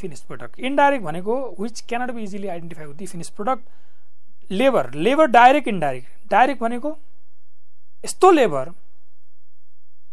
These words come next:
जो र मेटेरियललाई फिनिश गुड्समा कन्भर्ट गर्न एसोसिएटेड छ,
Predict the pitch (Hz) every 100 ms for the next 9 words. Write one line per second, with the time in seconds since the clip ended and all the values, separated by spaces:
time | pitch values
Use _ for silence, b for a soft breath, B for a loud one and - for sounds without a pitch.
0 | - - - - - - - - 151 202
1 | 339 339 233 294 320 294 285 - 285 269
2 | 294 285 - 240 262 208 247 - 226 240
3 | 269 302 - - - - 233 247 262 233
4 | 220 240 247 208 196 175 156 139 117